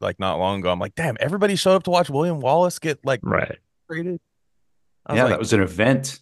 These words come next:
Speaker 3: You wouldn't miss that. Be like the
Speaker 1: Yeah.
Speaker 3: O J trial of the
Speaker 1: Yeah.
Speaker 3: time.
Speaker 1: True, true.
Speaker 3: Yeah, you take your, you'd bring your kids. Yeah, we're, nothing changes, as we
Speaker 2: Yeah.
Speaker 3: say on the pod.
Speaker 2: And, and I think probably a lot of people in the crowd of that execution are, like, going in,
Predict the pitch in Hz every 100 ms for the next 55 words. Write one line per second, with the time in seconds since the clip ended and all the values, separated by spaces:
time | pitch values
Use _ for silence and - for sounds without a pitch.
0 | _ 113 113 127 87 101 - - 73 78
1 | - _ - - 151 151 131 127 139 113
2 | 92 - 101 90 78 - _ _ 117 95
3 | 117 127 117 78 98 - _ _ _ 117
4 | - 110 107 85 113 120 143 139 127 123
5 | 113 120 110 95 - 117 78 - - 113
6 | - - - 180 190 151 147 185 185 127
7 | - 92 78 - - - - _ 107 -
8 | 98 - 92 90 80 87 - 80 - _
9 | _ _ _ 90 139 - 175 175 160 180
10 | - 143 143 139 143 110 107 113 120 107
11 | 98 107 104 113 104 104 - 98 101 110
12 | 131 113 92 92 87 95 95 107 107 110
13 | - _ _ 107 101